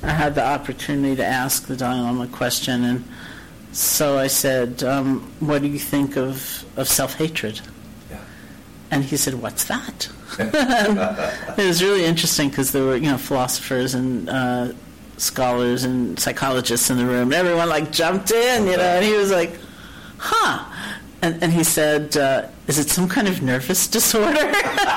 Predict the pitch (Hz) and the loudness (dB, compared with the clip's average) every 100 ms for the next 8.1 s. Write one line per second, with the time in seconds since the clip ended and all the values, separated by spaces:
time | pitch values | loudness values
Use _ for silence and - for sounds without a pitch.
0 | - - 320 320 277 294 240 233 226 226 | 0 2 2 2 2 2 2 2 4 2
1 | - 392 403 302 294 269 208 247 247 233 | 0 0 0 2 2 4 4 4 2 2
2 | - 185 202 143 185 180 180 - - 190 | 0 2 4 4 2 2 2 0 0 -2
3 | - 190 190 180 180 185 180 175 160 156 | 0 2 2 4 2 2 2 2 2 2
4 | 160 156 151 156 143 - 151 - 156 127 | 2 0 0 -2 -2 -2 -2 2 2 2
5 | 151 156 135 160 240 226 160 147 160 165 | -2 -2 0 0 2 2 2 2 2 2
6 | 165 160 143 143 139 135 139 135 147 127 | 0 2 0 0 -4 0 0 2 0 2
7 | 107 120 110 - 240 139 143 139 156 147 | 2 0 -2 0 0 2 2 2 4 2